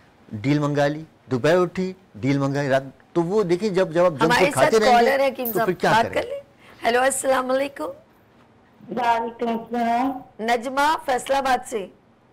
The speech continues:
Speaker 3: जी।
Speaker 2: कैसी है नजमा, आप ठीक है?
Speaker 3: ठीक है, शुक्र अल्लाह का। मैंने program रोज आपका देखती हूँ, बहुत अच्छा प्रोग्राम है आपका।
Speaker 2: Thank you so much, नजमा।
Speaker 3: और
Speaker 2: आपने मेरी बहन
Speaker 3: मैंने
Speaker 2: पूछना
Speaker 3: पहली
Speaker 2: क्या है?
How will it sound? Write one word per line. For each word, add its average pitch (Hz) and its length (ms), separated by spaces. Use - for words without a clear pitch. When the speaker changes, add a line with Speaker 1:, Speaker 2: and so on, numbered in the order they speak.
Speaker 3:
जी। 220 460
Speaker 2:
कैसी 233 280
है 277 220
नजमा, 247 200
आप 254 180
ठीक 247 200
है? 294 120
Speaker 3:
ठीक 247 280
है, 254 180
शुक्र 254 200
अल्लाह 233 400
का। 254 380
मैंने 240 400
program 240 540
रोज 226 260
आपका 269 300
देखती 240 360
हूँ, 240 120
बहुत 202 260
अच्छा 262 300
प्रोग्राम 226 520
है 277 100
आपका। 254 560
Speaker 2:
Thank 175 340
you - 140
so 208 100
much, 220 180
नजमा। 233 260
Speaker 3:
और 233 560
Speaker 2:
आपने 233 260
मेरी 277 180
बहन 262 200
Speaker 3:
मैंने 277 140
Speaker 2:
पूछना 262 240
Speaker 3:
पहली 240 200
Speaker 2:
क्या - 140
है? - 60